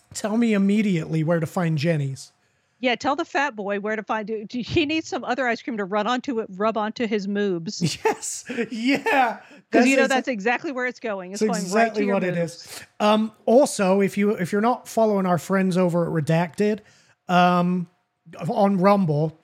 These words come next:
Speaker 1: forget YouTube. They have two.
Speaker 2: Hey,
Speaker 1: They have,
Speaker 2: hey,
Speaker 1: oh.
Speaker 2: go follow. No.
Speaker 1: Oh, go follow
Speaker 2: follow that.
Speaker 1: Danielle.
Speaker 2: Go follow me on YouTube.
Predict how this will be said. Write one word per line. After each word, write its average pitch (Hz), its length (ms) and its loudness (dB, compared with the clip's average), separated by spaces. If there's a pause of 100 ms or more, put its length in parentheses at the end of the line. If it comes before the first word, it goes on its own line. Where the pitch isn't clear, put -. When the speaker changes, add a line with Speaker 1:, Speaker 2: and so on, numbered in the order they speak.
Speaker 1:
forget 185 340 -4
YouTube. 139 520 -2 (200)
They 247 120 4
have 214 140 0
two. 427 160 2
Speaker 2:
Hey, 294 140 0 (180)
Speaker 1:
They 269 100 4
have, 240 120 6
Speaker 2:
hey, 427 140 -2
Speaker 1:
oh. 180 180 -2 (120)
Speaker 2:
go 392 180 2
follow. 415 340 -2
No. 285 300 -4 (100)
Speaker 1:
Oh, 269 100 4
go 277 140 4
follow - 20 2
Speaker 2:
follow 302 260 4
that. 233 60 0
Speaker 1:
Danielle. 240 480 4
Speaker 2:
Go 139 40 -4
follow 392 240 -6
me 330 200 -6
on 294 160 -6
YouTube. 214 480 -10